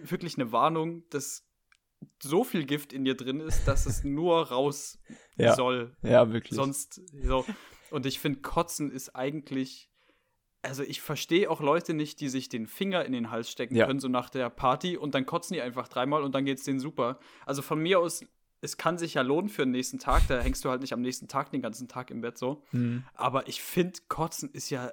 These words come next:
Speaker 1: oh, nee, nee. Ich könnte
Speaker 2: Ja.
Speaker 1: niemals freiwillig kotzen.
Speaker 2: Ich hab's
Speaker 1: Das ist das
Speaker 2: einmal
Speaker 1: Schlimmste
Speaker 2: probiert mit dem
Speaker 1: überhaupt.
Speaker 2: Finger und es hat nicht funktioniert.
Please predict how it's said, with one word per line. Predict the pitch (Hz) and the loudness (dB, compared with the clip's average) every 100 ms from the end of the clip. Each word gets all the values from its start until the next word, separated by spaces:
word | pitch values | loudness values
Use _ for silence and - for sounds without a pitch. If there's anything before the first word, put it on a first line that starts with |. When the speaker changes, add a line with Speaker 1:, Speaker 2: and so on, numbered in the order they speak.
| - _ _ _ - | -14 _ _ _ -2
Speaker 1:
oh, | 147 139 127 - _ _ | 2 4 2 0 _ _
nee, | 131 139 165 143 - _ _ _ - | -4 0 0 0 -8 _ _ _ -6
nee. | 131 131 120 _ _ | 0 0 -2 _ _
Ich | - - - | -20 -16 -2
könnte | 156 - 165 | 0 4 2
Speaker 2:
Ja. | |
Speaker 1:
niemals | 151 170 202 170 - | 2 0 0 0 0
freiwillig | 135 139 135 - | -2 0 -2 -4
kotzen. | 127 - 117 - _ _ _ _ _ - | -6 -6 -10 -16 _ _ _ _ _ -6
Speaker 2:
Ich | 120 147 | 2 4
hab's | 131 | 6
Speaker 1:
Das | |
ist | 123 | 8
das | 135 | 8
Speaker 2:
einmal | 151 | 8
Speaker 1:
Schlimmste | 143 151 | 4 4
Speaker 2:
probiert | 98 123 143 | 4 4 4
mit | |
dem | 135 | 0
Speaker 1:
überhaupt. | 131 101 | -2 -4
Speaker 2:
Finger | - 110 147 - | -2 0 0 0
und | 113 | -2
es | 110 | -4
hat | 117 - | -6 -4
nicht | 123 127 | -4 -4
funktioniert. | 127 123 - 104 104 98 | -4 -4 -2 -2 -2 -6